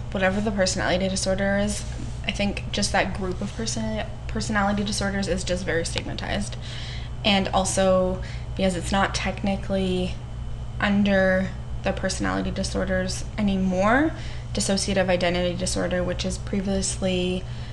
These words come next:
been, um, multiple personalities, um, now kind of has its own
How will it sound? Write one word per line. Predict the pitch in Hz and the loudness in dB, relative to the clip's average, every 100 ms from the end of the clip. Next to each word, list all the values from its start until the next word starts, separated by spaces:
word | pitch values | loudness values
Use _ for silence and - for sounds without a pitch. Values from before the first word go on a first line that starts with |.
| - - | -8 2
been, | 185 185 180 180 180 - - - - | 4 4 2 0 -2 -6 -8 -6 -2
um, | 208 - - 202 196 - - - | 0 0 0 -2 -2 -4 -4 0
multiple | 180 185 196 | 2 2 -2
personalities, | - 202 208 202 202 220 247 240 - - - - - - - - | -2 -2 0 0 0 2 2 0 -6 -6 -6 -6 -6 -6 -6 -2
um, | 208 190 190 | 2 2 4
now | 185 185 | 4 4
kind | 185 180 | 2 0
of | 175 | 0
has | 175 175 | -2 -2
its | 170 | -2
own | - 190 185 185 180 | 0 2 2 0 -2